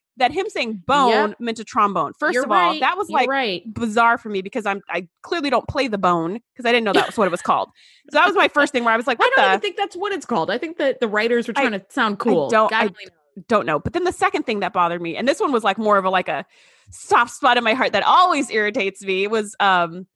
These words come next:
Speaker 1: or it doesn't always irritate me. It actually confuses me. So when he's trying to pick the minuet that he wants, right? The first one shows up and she's blonde and he says, "Blondes and jazz don't go together."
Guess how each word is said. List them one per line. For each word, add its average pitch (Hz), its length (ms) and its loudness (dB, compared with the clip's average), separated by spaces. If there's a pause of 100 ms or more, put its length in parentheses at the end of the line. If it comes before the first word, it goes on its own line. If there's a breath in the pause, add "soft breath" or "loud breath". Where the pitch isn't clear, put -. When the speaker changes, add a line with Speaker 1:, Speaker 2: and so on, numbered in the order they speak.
Speaker 1:
or 277 80 2
it - 20 2
doesn't 508 180 -2
always 254 220 2
irritate 220 240 0
me. 190 80 -4
It 165 40 2
actually 226 360 -2 (200)
confuses - 600 -4
me. 143 180 -10 (300 soft breath)
So 285 160 0
when 294 200 4
he's 403 160 2
trying 339 160 0
to 254 60 0
pick - 280 -4
the 254 100 0
minuet 226 460 0
that 190 100 -2
he 208 140 -6
wants, 170 440 -2
right? 190 220 2
The 202 80 0
first 302 300 2
one 359 120 2
shows 269 240 0
up 208 200 2
and 226 100 -4
she's 247 200 -6
blonde 165 500 0
and 226 120 -4
he 302 120 2
says, 175 580 -2 (400)
"Blondes 339 440 2
and 208 120 -6
jazz 202 540 -2
don't 262 240 -2
go 220 180 -2
together." 165 500 -6